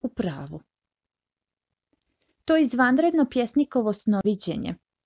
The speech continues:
otkriva nam duhovnu stranu njegove za zemlju vezane filozofije, koja kaže da životu i njegovim vrijednostima, kao i čitava islamska civilizacija.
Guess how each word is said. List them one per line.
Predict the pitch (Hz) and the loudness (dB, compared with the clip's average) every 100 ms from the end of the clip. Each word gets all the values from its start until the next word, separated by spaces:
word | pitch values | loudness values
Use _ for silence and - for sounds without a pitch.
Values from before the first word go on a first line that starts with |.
| - | -6
otkriva | 214 208 - 233 233 233 | 0 0 0 0 2 2
nam | 226 214 | 4 4
duhovnu | 233 254 277 208 180 | 2 2 2 2 2
stranu | - - 190 185 175 | -2 -4 0 0 0
njegove | 175 175 170 202 196 - | 0 -2 0 2 2 -2
za | 180 214 | 0 0
zemlju | 180 202 196 175 | 2 2 2 2
vezane | 180 170 190 170 170 | 2 0 0 -2 -4
filozofije, | 180 165 160 165 160 - 208 254 _ _ _ _ _ | -4 -2 -2 -4 -6 -4 -6 -6 _ _ _ _ _
koja | - 208 202 - | 2 4 4 0
kaže | - 226 208 208 190 | -2 0 2 0 2
da | 247 208 - - | 2 2 -2 -8
životu | 175 185 170 165 - 233 | -2 -2 0 -2 0 0
i | 165 | 0
njegovim | 165 185 175 165 | -2 -2 -2 -2
vrijednostima, | 165 160 160 170 - 214 240 269 - _ _ _ | -2 -2 -4 -8 -6 -4 -4 -6 -12 _ _ _
kao | - 349 311 | -2 0 2
i | 220 - | 0 -2
čitava | 277 - 320 233 | -2 0 0 2
islamska | 202 - 196 - 175 | 0 0 -4 -6 -12
civilizacija. | - 165 156 175 - - - - - | -8 -6 -4 -6 -10 -16 -16 -14 -14